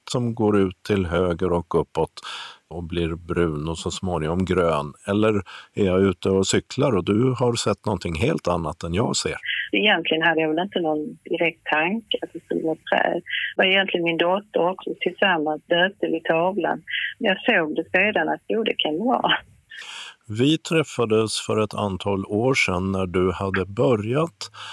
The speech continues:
Speaker 1: att ägna dig åt konst, och då tecknade du väldigt mycket hur du såg saker och ting. Du såg dubbelt och, eh, tredubbelt ibland och ritade också på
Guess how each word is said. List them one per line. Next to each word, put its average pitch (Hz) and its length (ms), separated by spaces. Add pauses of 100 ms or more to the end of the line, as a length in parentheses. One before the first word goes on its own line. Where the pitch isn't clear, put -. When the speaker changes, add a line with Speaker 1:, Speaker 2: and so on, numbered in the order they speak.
(180)
Speaker 1:
att 101 240 (500)
ägna 87 380
dig 85 360
åt 87 340
konst, 85 520
och 98 100
då 101 120
tecknade 117 840
du 107 220
väldigt 87 400
mycket 87 460
hur 82 340
du 85 260
såg 95 560
saker 87 480
och 90 120
ting. 85 340
Du 80 120
såg 85 440 (400)
dubbelt 104 760
och, 90 180 (300)
eh, 90 180 (180)
tredubbelt 98 800
ibland 82 500
och 85 180 (500)
ritade 92 680
också 87 460
på 92 440